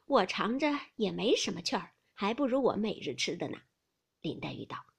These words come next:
：“我吃着好，不知你们的脾胃是怎样？”宝玉道：“你果然爱吃，把我这个也拿了去吃吧。”凤姐笑道：“你要爱吃，我那里还有呢。”林黛玉道：“果真的？我就打发丫头取去了。”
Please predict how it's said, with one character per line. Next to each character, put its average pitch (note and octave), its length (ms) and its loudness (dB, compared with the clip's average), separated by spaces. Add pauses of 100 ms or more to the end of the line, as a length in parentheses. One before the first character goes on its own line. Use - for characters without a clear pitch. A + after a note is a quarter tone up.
(340)
：“我 F#4 160 2
吃 - 220 4 (100)
着 G#4 80 0
好， - 380 -6 (220)
不 B4 120 6
知 B4 120 10
你 F#4+ 180 10
们 D#4 120 4
的 G#4 40 6
脾 C4+ 220 2
胃 G4+ 300 6
是 D#4 120 0
怎 E3 220 -2
样？” F3+ 240 -4 (560)
宝 - 140 -8
玉 D3 120 -10
道 D#3+ 260 -12 (220)
：“你 D4 120 2
果 G#3 120 4
然 G3+ 180 2
爱 C4 160 2
吃， C4+ 280 0 (240)
把 C#4+ 140 6
我 A3 120 6
这 C4 120 4
个 B3 80 6
也 F#3+ 120 4
拿 F3 200 0
了 A#3+ 100 2
去 A#3 140 -4
吃 - 160 -4
吧。” - 240 -6 (1200)
凤 E3+ 180 -6
姐 - 140 -10
笑 - 200 -8
道 - 120 -10 (480)
：“你 F#3 120 -2
要 A3 100 2
爱 C4+ 240 4
吃， F4+ 340 0 (160)
我 A#3+ 120 2
那 F#4+ 120 6
里 D4 60 4
还 G#3 160 0
有 D#4+ 140 4 (120)
呢。” C3+ 160 -10 (640)
林 E3 200 -2
黛 E3+ 120 -6
玉 E3 140 -8
道 - 260 -14 (240)
：“果 - 140 0
真 E4 240 4
的？ F#4+ 80 6 (580)
我 A3 120 -2
就 D#4 120 2
打 A#3 160 4
发 C4+ 140 2
丫 E4+ 180 4
头 E4+ 240 0
取 - 180 -2
去 C#4 140 -2
了。” E4 260 0